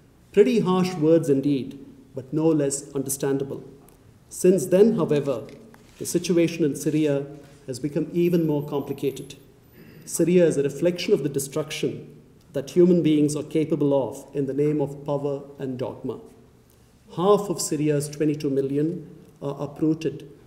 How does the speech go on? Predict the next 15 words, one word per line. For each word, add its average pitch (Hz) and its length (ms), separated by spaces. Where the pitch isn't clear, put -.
four 165 300
million 160 720
are 135 120
refugees, 147 760
and 143 140
the 139 80
sight 190 520
in 143 120
September 175 440
of 143 120
a 135 40
dead 170 360
Syrian 151 400
refugee 143 500
child 127 480